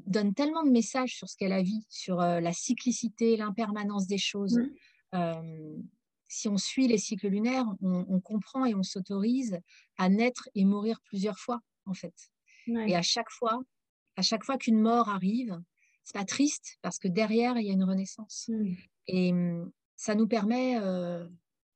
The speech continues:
Speaker 1: de pas être figé, d'être dans le mouvement et de, et de lâcher des choses aussi. C'est, voilà, il y a toute une, euh, et c'est, enfin, il y a, oui, il y a, il y a toute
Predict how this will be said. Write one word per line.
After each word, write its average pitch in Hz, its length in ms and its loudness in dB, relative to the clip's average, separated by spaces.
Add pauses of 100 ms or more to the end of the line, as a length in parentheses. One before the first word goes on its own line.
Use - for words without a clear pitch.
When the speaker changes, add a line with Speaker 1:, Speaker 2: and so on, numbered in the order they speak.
(120)
Speaker 1:
de 190 80 -2
pas 208 140 -2
être 208 100 -4
figé, 233 460 2
d'être 185 180 0
dans 190 140 2
le 190 80 6
mouvement 214 640 0
et 185 120 -2
de, 170 520 -4 (1160)
et 196 120 0
de 180 140 2
lâcher 196 460 4
des 220 100 2
choses 240 380 -2
aussi. 269 340 -4
C'est, 160 440 -6
voilà, 185 280 -4
il 170 80 -8
y 175 60 0
a 170 40 0 (120)
toute - 320 -10
une, 220 140 2
euh, 180 540 -2 (120)
et 185 60 -8
c'est, 185 180 -6 (480)
enfin, 165 160 -10 (120)
il 202 80 -6
y 180 40 0
a, 214 80 -6
oui, 277 140 2
il 226 60 0
y 190 60 0
a, 175 60 0 (100)
il 196 60 -2
y - 20 4
a 185 60 0
toute - 240 -12